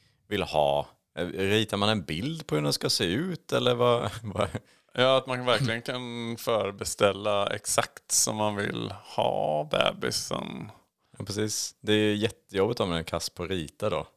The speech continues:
Speaker 1: <laughs> Så fruktansvärd ut när den kommer hem. <laughs> Ja. Eller om man har, eh,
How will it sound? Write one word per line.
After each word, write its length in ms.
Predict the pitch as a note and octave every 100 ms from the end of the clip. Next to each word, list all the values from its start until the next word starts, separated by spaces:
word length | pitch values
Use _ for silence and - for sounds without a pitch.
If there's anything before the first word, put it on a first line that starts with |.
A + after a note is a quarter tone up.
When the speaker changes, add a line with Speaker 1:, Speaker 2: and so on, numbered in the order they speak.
| _ -
Speaker 1:
<laughs> 300 | - - -
Så 160 | D#3+
fruktansvärd 1800 | C3+ E3 E3 E3 - D3+ D3 - D3 D3+ - C#3+ - E3 D3 A#2+ B2+ C3
ut 160 | G#2 F#2+
när 80 | G#2+
den 100 | F#2+
kommer 260 | F#2+ F2+ F2
hem. 140 | -
<laughs> 60 | - - E3 E3+ - G3+ - A#3+ F#3 - - A#3+ A3+ - - - - - A3+ G#3+ A2 - - - _ - B2+ A#2+ G#2+
Ja. 160 | F2+ - -
Eller 160 | A#2+
om 60 | A#2
man 160 | A#2+
har, 640 | A2+ G#2 G2+ G2 F#2+ F#2+
eh, 60 | F2+